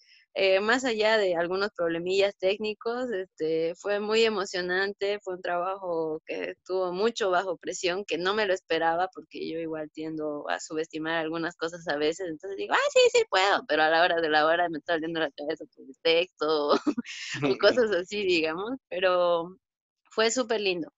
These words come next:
Speaker 1: la verdad que me, me gustó, me gustó todo el trabajo, y igual s-, hubo buena onda con Yubinka, con, con Rambert, con todo el equipo,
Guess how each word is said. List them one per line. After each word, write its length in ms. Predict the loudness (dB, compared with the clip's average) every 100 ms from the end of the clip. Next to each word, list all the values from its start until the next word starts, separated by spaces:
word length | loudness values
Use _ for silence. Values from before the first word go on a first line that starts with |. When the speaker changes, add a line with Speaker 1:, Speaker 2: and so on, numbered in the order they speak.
| -6
Speaker 1:
la 160 | 0
verdad 240 | 0 0 -4
que 220 | -6 -6
me, 220 | -4 -8 -6
me 240 | -6 -6
gustó, 360 | -6 -8 -12 -12 _
me 120 | -6
gustó 240 | -6 -6 -8
todo 180 | -4 -4
el 100 | -2
trabajo, 720 | 0 2 2 2 0 -4 -4
y 480 | -4 -4 -4 -4
igual 240 | -2 -2 -2
s-, 520 | -6 -18 -20 -20 -16 -4
hubo 200 | 0 2
buena 300 | 2 0 0
onda 380 | 0 -2 -2 -2 -4
con 120 | -6
Yubinka, 640 | -4 -2 0 -2 -2 -6
con, 300 | -6 -8 -8 -8
con 200 | -10 -6
Rambert, 540 | -6 -4 -4 -4 -6
con 160 | -8 -2
todo 180 | 0 2
el 120 | 0
equipo, 500 | -6 -12 -10 -10